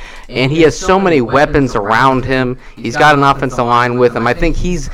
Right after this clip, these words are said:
in a really good position where we don't have to throw him into the fire. You can kinda just ask him, you know, to just do his job.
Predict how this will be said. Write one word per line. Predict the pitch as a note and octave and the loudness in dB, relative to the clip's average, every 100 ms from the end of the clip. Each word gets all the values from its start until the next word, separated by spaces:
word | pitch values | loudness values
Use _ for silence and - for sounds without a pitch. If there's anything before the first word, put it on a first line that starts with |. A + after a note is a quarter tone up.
| - - | -6 -2
in | D3 | 0
a | C#3 | 0
really | A#2+ C3+ E3 F3 | 0 2 4 4
good | C#3+ D3 | 2 -2
position | B2+ A#2 D3 C#3+ B2+ A2+ - - - | -2 0 0 0 -2 -4 -8 -20 -4
where | B2 B2+ | 2 4
we | C#3 | 4
don't | G3 G#3 | 4 4
have | D#3+ | 2
to | C3 | 0
throw | C#3 C#3 B2 | 0 2 2
him | |
into | A#2+ | -2
the | G#2+ | -4
fire. | - G2 F2 D2+ - - - | 0 0 -2 -6 -18 -20 -10
You | C3 | -6
can | D3 | -4
kinda | D#3+ F3+ F3 | 2 2 4
just | D3 | 0
ask | - C3 C#3+ D3 | 0 0 0 -2
him, | D3 C3+ C3 C3 - | -2 -2 -2 -6 -14
you | C3 B2+ | -8 -4
know, | A#2 A2 | -4 -4
to | A2 | -8
just | A#2+ A#2+ - | -8 -10 -8
do | C3+ C#3 | 0 2
his | F3 F3+ | 2 0
job. | C3+ B2+ B2 B2+ C3 | 0 2 4 2 0